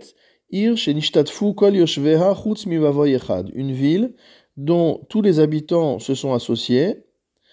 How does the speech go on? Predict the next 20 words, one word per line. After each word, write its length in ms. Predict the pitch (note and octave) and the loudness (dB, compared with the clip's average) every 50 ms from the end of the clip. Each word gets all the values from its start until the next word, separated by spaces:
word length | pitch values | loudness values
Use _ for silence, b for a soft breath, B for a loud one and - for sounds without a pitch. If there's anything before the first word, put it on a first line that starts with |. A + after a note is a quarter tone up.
| b b b b b b - | b b b b b b -4
à 120 | - D3 | 0 2
l'exclusion 680 | D3 D#3 D#3 D#3 - - E3 D#3+ D#3+ D#3+ F#3 A3 A#3+ A3 | 2 2 2 0 -4 -4 -2 0 2 2 2 2 2 2
de 320 | G3 G3 G3 F#3+ - - | 2 2 2 0 -2 -6
un 120 | - F#3+ F#3 | -2 -2 0
Mavoy, 420 | E3+ D#3+ C#3+ B2 A#2 G#2 G2 G2+ | 2 2 2 2 2 0 0 -2
d'une 180 | A#2 C#3+ D3+ C#3+ | -2 -2 -2 -2
rue. 300 | B2 G#2+ G2+ E2 - _ _ _ b b b b b b b b b b - | -2 -4 -6 -10 -10 _ _ _ b b b b b b b b b b 0
Hareze 680 | A2+ C3+ C#3+ D3+ D#3+ E3 E3+ G#3 A#3 A3 G#3+ G#3 G#3 - | 2 4 6 6 4 4 4 2 2 2 2 0 0 0
Oser 340 | C#3 - - - F3+ F3+ F3 | -2 -2 0 0 0 2 2
Al 140 | D#3+ D3+ D3 | 0 0 0
Kulam, 480 | - C#3+ C3 B2 G#2 A2 A#2+ - - - - | -2 -2 0 0 2 0 0 -2 -6 -12 -8
la 140 | - C3+ B2 | -2 -2 -2
présence 420 | - - D#3+ D3+ E3 E3 D#3+ D3+ | 0 0 0 0 2 2 2 2
de 60 | C#3 C3+ | 0 0
cette 220 | - C#3 C3+ - | 0 -2 -4 -2
rue 320 | - C#3+ C#3 B2+ G#2 - b b b b b b b b b _ | -2 -2 -2 -2 -2 -4 b b b b b b b b b _
qui 140 | - D#3+ | -6 0
n'est 100 | D3+ D3 | 0 2
pas 140 | C#3+ D3+ D3+ C#3 | 4 4 4 4
associée, 640 | B2 - A#2 A2+ - - A#2+ A#2+ C#3 - - - | 4 2 -2 -4 -2 0 0 2 2 0 -2 -6